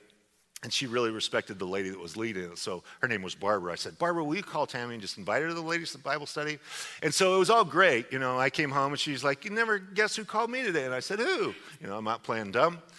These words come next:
And she's like, "Barbara." And she invited me to the women's Bible study. And she said, "I thought that sounded fun, unless." I said, "Unless?" She said, "Unless you put her up to it." I won't talk about the next week of conversations we had regarding that.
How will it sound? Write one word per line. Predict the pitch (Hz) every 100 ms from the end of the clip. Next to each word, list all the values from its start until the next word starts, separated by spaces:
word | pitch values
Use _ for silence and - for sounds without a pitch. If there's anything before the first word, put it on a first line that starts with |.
| - - - -
And | 165 170 165 143
she's | 180 165
like, | 175 -
"Barbara." | 233 247 180 123
And | 113
she | 196
invited | 175 175 180
me | 185
to | 185
the |
women's | 190 196 175
Bible | 202 247 226
study. | - 147 120
And | 117
she | 143
said, | 160 160
"I | 196
thought | 233 220
that | 214
sounded | - 208 214 202
fun, | 247 240 131 90 - -
unless." | 160 214 185 104 - - - _ _ _ _ _ _ _ _ _ _ _ _
I | 127
said, | 175 156
"Unless?" | 143 185 220 - - - _
She | - 151
said, | 156
"Unless | 127 127 127
you | 131
put | - 120
her | 113
up | -
to | 90
it." | 85 _ _ _ _ - - - - - - - - - - - - - - - - - - _ _ _ _ _ _ _ - _ - - - _ _ _ _ _ _ _ _ _
I | 113
won't | 135
talk | 156 131
about | 127 123
the | 113
next | 120 - 123
week | 120
of | 107
conversations | - 110 98 117 101 98
we | 107
had | 156 139 95
regarding | 104 107 104 110
that. | 143